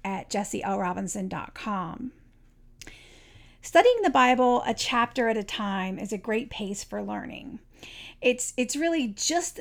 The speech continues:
enough to understand context, but not too much to overwhelm your time in study. Um, I, I actually feel like if you're going to study scripture, you need to be careful that you don't take too much.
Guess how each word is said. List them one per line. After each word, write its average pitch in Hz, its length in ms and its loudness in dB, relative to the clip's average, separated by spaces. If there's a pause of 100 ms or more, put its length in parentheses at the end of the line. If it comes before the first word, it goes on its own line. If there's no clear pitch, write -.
enough 220 600 0 (120)
to 262 160 -4
understand 226 600 -2
context, 233 920 -4 (440)
but - 140 0
not 226 260 -2
too 302 160 0
much 214 300 -2
to - 180 -6
overwhelm 196 760 -4 (100)
your 208 140 -6
time 185 340 -8
in 185 160 -8
study. 208 520 -10 (1160)
Um, 214 460 -2 (320)
I, 233 440 0 (300)
I 226 100 4
actually 277 320 0
feel 220 440 0
like 202 500 -2
if 208 200 -6
you're 208 100 -2
going 233 260 0
to 226 140 -4
study 220 380 -2
scripture, 202 520 -6
you 190 200 -6
need 202 300 -4
to 196 180 -6
be 190 140 -14
careful 214 440 -4
that 190 160 -4
you 202 80 -6
don't 190 240 -6
take 196 260 -10
too 202 200 -8
much. 190 580 -4